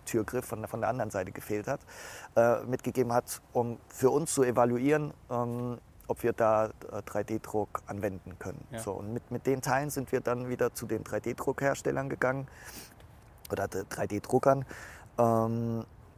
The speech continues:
Speaker 1: um, äh, zu prüfen, was möglich ist, ne? Und, ähm, äh, letztendlich, äh, konnte man fast alles, äh, nachdrucken. Äh,
Speaker 2: Ja.
Speaker 1: es ist dann am
Speaker 2: Willst du
Speaker 1: Ende
Speaker 2: mal das, was mitgebracht wird, ist das vielleicht ein guter Zeitpunkt, das mal zu zeigen? Jetzt haben sich unsere Audiohörer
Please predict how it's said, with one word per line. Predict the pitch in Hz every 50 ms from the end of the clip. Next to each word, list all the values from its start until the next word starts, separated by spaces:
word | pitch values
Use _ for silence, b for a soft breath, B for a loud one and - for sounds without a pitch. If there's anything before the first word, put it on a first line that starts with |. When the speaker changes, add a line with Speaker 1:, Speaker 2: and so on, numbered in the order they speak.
| - -
Speaker 1:
um, | - 127 123 117 120 123 120 117
äh, | 113 - - 120 113 117 120 -
zu | - - 123
prüfen, | - - 135 143 156 - - 160 156 156 156 - - - - - -
was | - 123 - -
möglich | 123 120 - - 107 98 -
ist, | 101 - - - - -
ne? | 90 92 98 101 92 - - -
Und, | 107 104 101 98 101 95 - - - - - -
ähm, | 95 92 98 95 92 90 - - - - - -
äh, | - 104 - - -
letztendlich, | 98 98 - - 98 104 - 127 110 - - - - - - - - - - - - - - -
äh, | - - - - - -
konnte | - 123 110 101
man | 104 107
fast | 98 - 123 - - -
alles, | 113 113 110 107 - - - - - - - -
äh, | 92 95 92 - - 104 92 -
nachdrucken. | 107 101 104 101 - - - - 117 - - 180 175 156 - - -
Äh, | 110
Speaker 2:
Ja. | 107 110 101 113 110
Speaker 1:
es | 120 - -
ist | 120 113 - -
dann | 113 110 113 113 B B B
am | 117 -
Speaker 2:
Willst | - 131 -
du | 143
Speaker 1:
Ende | 165
Speaker 2:
mal | 160
das, | 139 170 - -
was | 139 -
mitgebracht | 180 190 - - 190 175 180 - -
wird, | 170 156 -
ist | - - -
das | 170 -
vielleicht | - 185 165 -
ein | 180
guter | 180 - 175 -
Zeitpunkt, | - - 170 160 - 185 156
das | 160 -
mal | - 160 147
zu | - 143
zeigen? | - - 156 185 196 170 190 208 - - B B B B B B B
Jetzt | - - - 147
haben | 147 143
sich | 135 175
unsere | 165 131 143 160
Audiohörer | 156 151 170 160 165 139 151 165 160 160 165 160 156 147